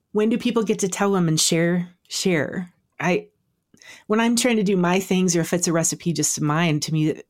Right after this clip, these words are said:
feels boring. I'm not as energized as if I'm talking to somebody else about what they're doing or what they're sharing.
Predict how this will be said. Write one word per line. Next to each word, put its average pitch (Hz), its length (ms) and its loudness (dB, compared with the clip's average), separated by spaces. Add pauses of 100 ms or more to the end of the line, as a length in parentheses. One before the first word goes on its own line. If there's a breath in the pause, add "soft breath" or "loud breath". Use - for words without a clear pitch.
feels 160 260 0
boring. 151 480 -2
I'm 156 120 2
not 156 220 2
as 151 200 2
energized 151 800 -2
as 139 200 -2
if 151 160 -4
I'm 151 220 -2 (240 soft breath)
talking 180 300 -2
to 175 60 0
somebody 175 340 2
else 151 280 0
about 147 220 -2
what 147 140 -6
they're 151 160 0
doing 143 360 -4
or 135 60 -4
what 135 160 -6
they're - 140 -8
sharing. 160 540 -6